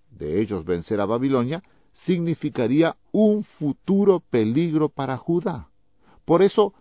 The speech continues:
decidió enfrentarse al faraón. El ejército egipcio probablemente había llegado a Acre en barcos. Desde la costa avanzaron hacia el este, al valle de Megido,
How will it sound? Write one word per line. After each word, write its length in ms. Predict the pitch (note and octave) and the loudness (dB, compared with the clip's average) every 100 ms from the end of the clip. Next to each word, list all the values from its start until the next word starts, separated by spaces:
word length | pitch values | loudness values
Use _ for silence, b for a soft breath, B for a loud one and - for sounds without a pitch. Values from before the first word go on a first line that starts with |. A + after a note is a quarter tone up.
| _ | _
decidió 800 | G#2+ D#3 - D3 B2+ D3 B3 E3+ | 0 2 2 -2 -2 2 2 2
enfrentarse 840 | F#2+ - F#2 E2 E2+ E2+ D2+ - | 0 -2 -4 -4 -8 -8 -8 -10
al 120 | D#2+ | -10
faraón. 560 | - E2 D2+ C#2+ B1+ A#1+ _ _ _ _ _ _ _ _ _ - _ | -6 -6 -6 -8 -10 -14 _ _ _ _ _ _ _ _ _ -20 _
El 140 | F#2 F2 | -8 -6
ejército 480 | - B2+ - - | -2 -4 -4 -4
egipcio 440 | C3 - D3 - C3 | -2 0 -2 0 -4
probablemente 680 | G2 G2+ G#2+ A2+ A#2 A#2 A2 | 0 0 2 0 -2 0 0
había 240 | F#2 A2 | 2 0
llegado 520 | F2+ F#2+ G#2 G#2 F#2 | 0 -2 -2 2 2
a 140 | E2+ G2 | 2 0
Acre 380 | A2+ A#2 A#2 b b b b - | -2 -2 -4 b b b b -6
en 280 | G2 F#2 | -4 -2
barcos. 520 | A2 C#3+ F2+ - D3 E3 - b b b | -2 -2 -2 -4 -6 -8 -14 b b b
Desde 340 | - G2 F2 F2+ | -4 -4 -2 -4
la 140 | E2 | -4
costa 400 | - A#2 A#2 A2 | -2 -2 -2 -4
avanzaron 640 | F2 F2 E2+ G#2 F#2+ F#2+ - | -4 -6 -6 -6 -6 -6 -10
hacia 400 | F2+ E2 - F#2+ | -12 -10 -4 0
el 100 | G2+ | 2
este, 500 | E3+ B2+ - A#2+ C#3+ - _ _ | 2 0 -4 -6 -6 -8 _ _
al 180 | F2+ F2 | -6 -2
valle 300 | G#2 F#2+ F#2+ | -2 -2 -2
de 100 | E2+ | -4
Megido, 640 | F2+ F#2+ E3 C#3 A2+ F3+ | -6 -6 -4 -2 -2 -2